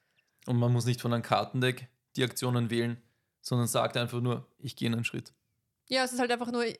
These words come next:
Speaker 2: wie gesagt, man ist auch gleich schnell unterwegs und man hat sonst nicht solche zusätzliche Fu-, Aktionen und Möglichkeiten, sondern wirklich dieses Lauf, Lauf, Lauf, Lauf, Lauf, töten.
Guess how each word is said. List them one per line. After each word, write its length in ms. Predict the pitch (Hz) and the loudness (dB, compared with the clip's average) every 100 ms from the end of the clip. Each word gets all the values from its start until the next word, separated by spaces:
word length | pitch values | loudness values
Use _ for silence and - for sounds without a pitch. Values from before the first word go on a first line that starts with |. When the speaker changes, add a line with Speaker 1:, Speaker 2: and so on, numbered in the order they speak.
| _ - _ - | _ -20 _ -6
Speaker 2:
wie 100 | 262 | -2
gesagt, 200 | 285 254 | -2 0
man 140 | 240 | -2
ist 80 | 226 | -2
auch 100 | - | -2
gleich 300 | 208 208 - | 0 0 -2
schnell 220 | 214 214 | -4 -2
unterwegs 480 | 214 208 220 233 233 | -2 -2 0 -2 -4
und 60 | 202 | -4
man 100 | 202 | -2
hat 160 | 208 | -2
sonst 260 | 226 226 - | -2 -4 -4
nicht 120 | 220 | -4
solche 260 | 233 220 - | -4 -6 -6
zusätzliche 760 | - 226 226 226 202 214 202 190 | -4 -2 -2 -2 -2 0 0 -2
Fu-, 180 | - - | -6 -8
Aktionen 720 | - - - - 202 196 202 196 | -6 -4 -4 -4 -2 0 -2 -2
und 420 | 190 190 190 - | -4 -4 -4 -4
Möglichkeiten, 560 | 214 226 - 185 180 196 | -2 -2 0 -2 -2 -4
sondern 220 | 196 196 | -4 -2
wirklich 160 | 208 208 | -4 -6
dieses 220 | 202 196 | -6 -2
Lauf, 200 | 262 269 | 0 0
Lauf, 180 | 196 202 | -2 0
Lauf, 180 | 190 175 | -2 -2
Lauf, 140 | 170 | -2
Lauf, 320 | 226 285 - _ _ _ _ _ | 2 0 -2 _ _ _ _ _
töten. 320 | - 190 165 | -2 -2 -2